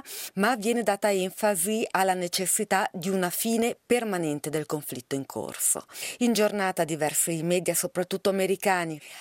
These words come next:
affermavano che la proposta avanzata dai paesi mediatori era costituita da due fasi: la prima,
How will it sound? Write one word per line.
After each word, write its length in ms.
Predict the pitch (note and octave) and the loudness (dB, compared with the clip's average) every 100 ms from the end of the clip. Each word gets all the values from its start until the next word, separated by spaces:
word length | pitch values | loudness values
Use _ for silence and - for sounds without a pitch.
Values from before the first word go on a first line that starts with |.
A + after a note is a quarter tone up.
| - | -4
affermavano 760 | - A#3+ A#3 G3+ G#3 G3 E3 D3 | 0 0 0 2 2 2 0 -2
che 120 | - | -4
la 80 | C#3 | -8
proposta 540 | - - D3 - - | -6 -4 -2 -2 -2
avanzata 540 | D3+ E3 D3 - F#3 F3+ | 0 0 2 2 2 2
dai 140 | D3+ | -2
paesi 540 | - D#3+ E3 D3+ E3+ E3 | 0 0 2 0 0 0
mediatori 640 | E3+ F3+ F3+ G#3+ F#3+ E3 - - - | 2 2 4 4 4 0 -10 -14 0
era 280 | G#3 F#3 D#3+ | 2 2 -2
costituita 640 | D3 - D3+ D3+ E3 E3+ | -4 -4 -6 -6 -4 0
da 140 | E3 E3+ | 0 2
due 160 | G3+ | 0
fasi: 500 | - G3+ F#3+ F#3 A#3+ | 2 2 2 0 0
la 160 | A#3 D#3+ | 2 2
prima, 400 | G3 F#3 D#3+ | 2 0 0